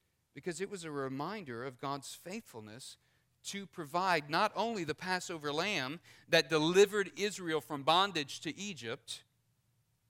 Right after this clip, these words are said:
and bondage to slavery, but also to provide substance for his people to live. It was about God giving his redeemed people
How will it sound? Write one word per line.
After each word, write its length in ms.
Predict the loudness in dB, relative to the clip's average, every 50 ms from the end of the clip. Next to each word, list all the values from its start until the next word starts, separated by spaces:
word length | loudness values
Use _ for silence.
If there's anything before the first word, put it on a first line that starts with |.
| _ _
and 160 | -10 -8 -2
bondage 460 | 2 4 4 4 4 0 -2 -6 -6 -10
to 80 | -12 -10
slavery, 800 | -10 -4 0 0 0 0 -2 -8 -10 -12 -12 -12 -12 -14 -16 -18 _ _ _ _ _ _ _ _ _ _ _ -2
but 160 | -2 -2 0 2
also 520 | 4 6 6 6 4 2 0 0 0 0
to 140 | -2 -6 -10
provide 400 | -8 -4 2 2 2 2 2 -2
substance 600 | -6 -4 -2 0 0 -2 -2 -6 -8 -8 -8 -8
for 220 | -6 -4 -4 -2
his 180 | -2 -2 -4 -8
people 320 | -10 -10 -10 -8 -8 -10
to 120 | -10 -8 -6
live. 420 | -2 -2 0 0 -2 -4 -8 -16 -20 -20 -20 _ _ _ _ _ _ _ _ _ _ _ _ _ _ _ -2
It 80 | -2
was 180 | 0 0 0 2
about 320 | 6 6 6 6 6 4
God 380 | 4 4 6 6 6 4 2 -2
giving 340 | 0 0 0 0 -2 -4 -4
his 180 | -4 -4 -4
redeemed 460 | -4 -6 -4 -4 -4 -4 -4 -4 -8 -8
people 640 | -4 -4 -4 -4 -4 -4 -4 -2 -2 -4 -6 -8